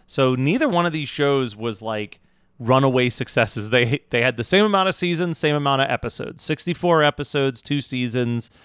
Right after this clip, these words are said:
The, the time of these characters was quickly come and gone. Um, the show was well received, though. Uh, people liked that it took, like, a less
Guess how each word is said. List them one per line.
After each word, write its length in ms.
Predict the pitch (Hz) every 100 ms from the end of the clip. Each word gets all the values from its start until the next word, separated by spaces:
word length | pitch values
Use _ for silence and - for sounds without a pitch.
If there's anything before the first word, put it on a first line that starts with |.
| _ -
The, 300 | 123 117 -
the 140 | 123
time 420 | 123 - 156 160 160
of 120 | 135
these 180 | 143 127
characters 640 | 135 127 123 123 117 101
was 280 | 117 107 110
quickly 680 | - 131 - 127 120 117 - _ _ _
come 220 | - 135 117
and 140 | 107
gone. 360 | 101 - 110 - _ _ _ _
Um, 480 | 127 113 107 101 107 _ _ _ _ _
the 100 | - 139
show 240 | - 214
was 220 | 330 339
well 160 | 262 269
received, 380 | 269 - 285 160
though. 260 | - - _ -
Uh, 180 | 143 131
people 300 | 156 147 151
liked 220 | 143 147
that 120 | 151 139
it 120 | -
took, 220 | - 143
like, 140 | 139
a 60 | 127
less 400 | 117 113 120 -